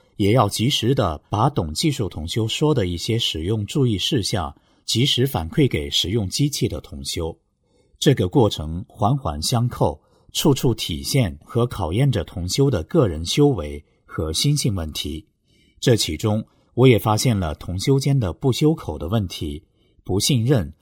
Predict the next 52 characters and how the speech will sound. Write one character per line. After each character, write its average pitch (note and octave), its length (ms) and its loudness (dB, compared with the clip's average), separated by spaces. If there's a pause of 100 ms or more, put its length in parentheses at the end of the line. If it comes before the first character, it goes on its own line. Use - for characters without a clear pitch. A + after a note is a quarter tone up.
(100)
相 C3 240 2
互 F#2 220 -2
猜 C#3+ 240 -2
忌 D3 180 0
的 G2 120 -2
问 D#2+ 180 -6
题， D2+ 360 -10 (440)
甚 A#2+ 220 0
至 E2+ 280 -2 (200)
还 A2+ 180 2
有 G#2 160 6
为 A2 200 4
个 C#3 220 2
人 F#2+ 160 -2
的 G#2 100 -2
面 B2 300 0
子 D2 340 -8 (200)
而 A#2 200 4
掩 F#2 280 2
盖 D3 180 2
一 F#2 140 0
些 F#2 220 -2
什 F2 160 -4
么 D#2 280 -6
等 A#2 200 -2
等 F2 200 -2
吧。 C#2+ 240 -8 (520)
这 A#2+ 160 2
些 G#2+ 200 2
没 G2 180 0
修 D#3 220 2
好 D#2+ 240 -2
的 D2+ 100 -8
东 A#2 220 2
西 E2 340 -4 (140)
在 G2 240 0
隔 G#2 200 0
阂 G2 240 0
着 F#2 140 -2
同 D2+ 240 -10
修， E2+ 340 -4 (340)
使 F#2+ 240 -2
同 F2 200 -6
修 A#2+ 240 2
间 A#2 320 2
不 C#3 160 2
能 G#2 160 2
很 A2 280 -2
好 D2 220 -6
的 D2 100 -10
配 B2 260 -2
合。 D2+ 340 -10